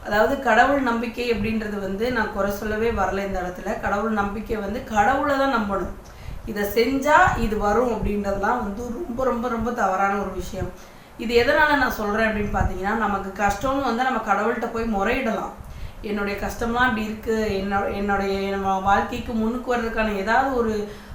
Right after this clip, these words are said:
ஆ, காரணத்தையோ ஏதாவது ஒரு வழியோ நீ காட்டுன்னு" நம்ம வேண்டிக்கலாமே தவிர்த்து,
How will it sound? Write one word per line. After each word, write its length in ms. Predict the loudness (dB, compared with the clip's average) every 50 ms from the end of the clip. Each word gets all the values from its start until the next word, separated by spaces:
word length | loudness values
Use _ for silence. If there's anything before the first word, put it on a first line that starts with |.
| -6 -2
ஆ, 380 | 0 2 4 4 4 4 4 4 6
காரணத்தையோ 640 | 6 8 8 8 6 2 0 -2 0 2 2 2 2
ஏதாவது 360 | 4 4 4 4 4 4 4
ஒரு 180 | 2 4 6
வழியோ 400 | 6 6 4 2 0 0 0 0
நீ 60 | 0 0
காட்டுன்னு" 640 | -4 2 6 6 6 6 6 2 0 -2 -2 0
நம்ம 340 | 0 0 0 0 0 -2 0
வேண்டிக்கலாமே 560 | 0 0 -2 -2 -2 0 0 0 0 0 -4
தவிர்த்து, 760 | -4 -4 -4 -4 -4 -6 -6 -6 -4 -2 -2 -4 -4 -10 -14